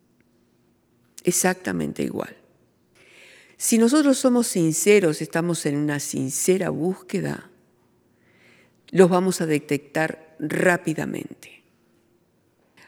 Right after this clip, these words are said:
Al principio no nos va a gustar nada lo que estamos viendo. Y vamos a pensar que es una ilusión, porque ¿cómo nosotros podemos ser así?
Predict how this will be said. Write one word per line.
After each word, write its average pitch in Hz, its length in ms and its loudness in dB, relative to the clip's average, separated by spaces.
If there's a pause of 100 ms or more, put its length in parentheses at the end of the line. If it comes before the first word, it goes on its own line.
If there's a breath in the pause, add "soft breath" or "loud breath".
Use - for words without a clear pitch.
Al 160 140 4
principio 175 520 0
no 170 120 2
nos 160 160 0
va - 20 2
a 151 60 2
gustar 156 420 -4
nada 151 400 -2
lo - 140 -6
que 143 60 -8
estamos 135 340 -6
viendo. - 400 -6 (1600 soft breath)
Y - 100 -4
vamos 156 260 2
a 165 60 -2
pensar 147 380 -2
que 156 80 -6
es - 100 -6
una 143 160 -2
ilusión, 139 640 -2 (680)
porque 135 600 -4 (480)
¿cómo 196 340 4
nosotros 175 580 -4
podemos 143 400 -4
ser - 120 -12
así? - 400 -8